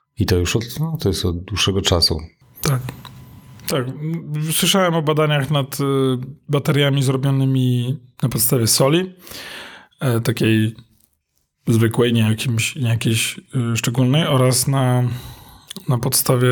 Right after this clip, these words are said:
Speaker 2: nie pamiętam, jak to jest po polsku, carbon nanotubes?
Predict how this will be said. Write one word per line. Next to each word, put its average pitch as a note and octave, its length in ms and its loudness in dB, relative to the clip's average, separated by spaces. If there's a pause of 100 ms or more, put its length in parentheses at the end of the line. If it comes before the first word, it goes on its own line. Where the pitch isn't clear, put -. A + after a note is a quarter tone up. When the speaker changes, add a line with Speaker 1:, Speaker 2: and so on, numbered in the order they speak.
(2750)
Speaker 2:
nie C3 100 4
pamiętam, B2+ 260 2
jak A#2+ 100 -2
to - 60 -2
jest B2 120 -4
po B2+ 60 -2
polsku, A#2+ 520 -2
carbon B2+ 420 0
nanotubes? C3 720 -2